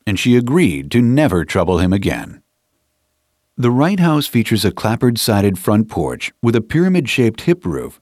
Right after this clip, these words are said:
that's supported by two short, square columns painted brown, like the rest of the home's trim. This large white house also features a few other architectural embellishments. You've probably already noticed the beautiful bay window that faces the street.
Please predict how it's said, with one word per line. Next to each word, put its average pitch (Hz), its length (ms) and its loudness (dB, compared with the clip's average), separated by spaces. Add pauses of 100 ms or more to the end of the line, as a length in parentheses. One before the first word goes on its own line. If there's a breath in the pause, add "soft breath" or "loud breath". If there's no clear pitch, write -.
that's 123 160 -2
supported 117 400 2
by 95 200 2
two 135 440 2
short, 110 460 0
square 131 400 0
columns 101 560 -4
painted 127 400 0
brown, 120 460 0 (180)
like 131 140 0
the 143 100 2
rest 147 320 0
of 98 80 -2
the 87 100 0
home's 85 300 -2
trim. 71 440 -4 (800)
This 135 300 0
large 120 380 0
white 101 300 0
house 90 380 -4
also 143 300 0
features 110 400 0
a 101 60 0
few 113 260 2
other 156 260 2
architectural 87 640 -2
embellishments. 76 720 -6 (600)
You've 160 180 -2
probably 185 460 0
already 117 460 2
noticed 73 400 -6
the 107 80 2
beautiful 110 500 2
bay 101 240 0
window 92 520 0
that 82 180 -6
faces 92 340 -2
the 92 80 -2
street. - 460 -4